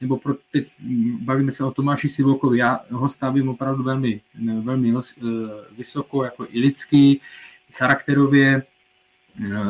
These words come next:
chytrý kluk, který se určitě bude, bude učit, ale v-, ve funkci, eh, prostě sportovního ředitele, eh, je, je, byste se neměl učit, že jo? Eh, on by si to měl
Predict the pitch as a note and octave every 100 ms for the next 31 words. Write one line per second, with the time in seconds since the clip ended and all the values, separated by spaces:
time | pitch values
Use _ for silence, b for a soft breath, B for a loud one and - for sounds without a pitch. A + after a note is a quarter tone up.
0 | F#2 - - - - C#3 C#3 C#3 C#3+ C3+
1 | C3 - B2+ A#2 - C#3 A#2 - - B2+
2 | B2 B2+ B2+ B2 G2 A2+ A#2+ C3+ C3+ A#2
3 | C#3 C#3 b b _ B2 C3+ C#3+ D#3 C#3
4 | C3 B2+ A#2+ A#2+ C#3+ C3 - C#3+ C#3 C3+
5 | C3+ B2 B2 - C#3+ - C3 - C3+ C3+
6 | B2+ C3+ C3+ C3+ C3+ B B B _ A#2
7 | A#2 A2+ _ _ - - _ G#2 G2 -
8 | - F#2 F#2 - _ b b _ _ -
9 | C3+ - - C3+ C3 B2+ C3+ D3+ D3 D3
10 | D3 B2+ A#2 - G#2 G#2 A2+ G2 - G#2+
11 | G#2 A#2 C3+ D3 D3 D3+ C#3+ D3 C#3+ C#3+